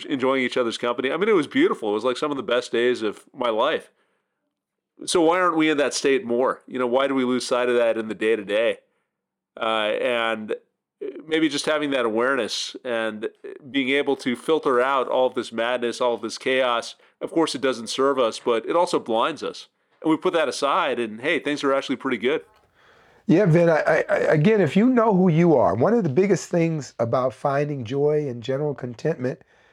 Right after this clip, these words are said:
Speaker 2: again, that doesn't mean there won't be kind of challenging days for you, but you'll always, you'll never hit that rock bottom if you know yourself.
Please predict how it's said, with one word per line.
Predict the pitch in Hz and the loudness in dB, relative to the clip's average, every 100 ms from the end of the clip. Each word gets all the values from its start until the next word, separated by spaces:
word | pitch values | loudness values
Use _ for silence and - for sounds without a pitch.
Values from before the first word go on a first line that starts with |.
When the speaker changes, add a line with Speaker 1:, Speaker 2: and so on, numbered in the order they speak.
| _ _ _ _ _ _ _ _ - | _ _ _ _ _ _ _ _ -2
Speaker 2:
again, | 147 170 175 135 | 0 2 2 2
that | 165 | 2
doesn't | 190 185 160 | 2 0 -2
mean | 165 165 147 | -4 -2 -2
there | 151 | -2
won't | 151 156 | -2 -4
be | 135 143 - _ _ _ _ | -4 -6 -8 _ _ _ _
kind | - 147 | -2 -2
of | 131 | -2
challenging | - 139 147 135 131 117 | -4 -4 -2 -4 -6 -2
days | 131 165 190 | 2 2 0
for | - 143 | -4 -4
you, | 127 | -4
but | 120 123 - | -4 -6 -4
you'll | 139 | -2
always, | 123 131 170 175 156 143 127 - _ _ _ _ _ _ _ _ | 0 2 2 2 0 -2 -6 -14 _ _ _ _ _ _ _ _
you'll | 160 165 | 0 2
never | 147 185 214 | 4 2 2
hit | 139 170 - | 0 -2 0
that | 147 127 | -2 -2
rock | 131 131 113 | -4 -4 -4
bottom | 123 123 127 120 | -2 -2 -4 -6
if | 110 - | -10 -12
you | |
know | 120 123 | -4 -2
yourself. | 123 113 101 - 107 85 - | -2 -4 -6 -8 -8 -8 -14